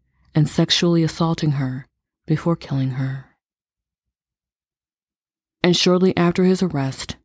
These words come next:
police began to get a bigger picture of what happened to Trudy.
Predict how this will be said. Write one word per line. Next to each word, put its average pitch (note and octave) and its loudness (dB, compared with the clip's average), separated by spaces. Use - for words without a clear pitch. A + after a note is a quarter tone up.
police F3 2
began E3+ 4
to D#3 -2
get D3+ 2
a D3 0
bigger D3 0
picture C#3 -4
of C#3 0
what C#3 0
happened D#3 -2
to - -6
Trudy. D3+ -4